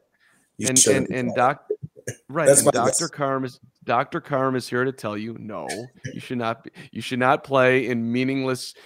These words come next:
Speaker 2: uh, All-Star games and, and meaningless three-point shootouts. As, as much as that sucks and as much as you earned it, and I get it that, uh,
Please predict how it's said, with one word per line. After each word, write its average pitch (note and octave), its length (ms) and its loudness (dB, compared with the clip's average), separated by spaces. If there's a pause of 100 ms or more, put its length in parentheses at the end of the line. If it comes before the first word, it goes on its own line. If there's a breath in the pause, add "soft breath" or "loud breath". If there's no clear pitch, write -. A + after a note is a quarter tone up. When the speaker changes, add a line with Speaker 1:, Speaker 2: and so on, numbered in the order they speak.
(220 soft breath)
Speaker 2:
uh, A2+ 140 -2
All-Star A#2+ 540 0
games A2 400 -8
and, A2 220 -8
and A2+ 220 -6
meaningless B2 460 -4
three-point A#2 480 -2
shootouts. G#2+ 480 -6
As, G#2+ 200 -8
as A2+ 200 -4
much C3+ 180 -2
as C3+ 100 -16
that F3 200 -2
sucks D3 460 -2
and C3+ 80 -6
as A#2+ 80 -8
much C3+ 180 -4
as D3+ 140 -10
you F3 160 -6
earned C3 320 2
it, B2+ 180 2 (380 soft breath)
and A#2 380 0
I A#2+ 120 2
get B2 260 4
it D3+ 180 0
that, A#2+ 320 -4
uh, A#2+ 100 0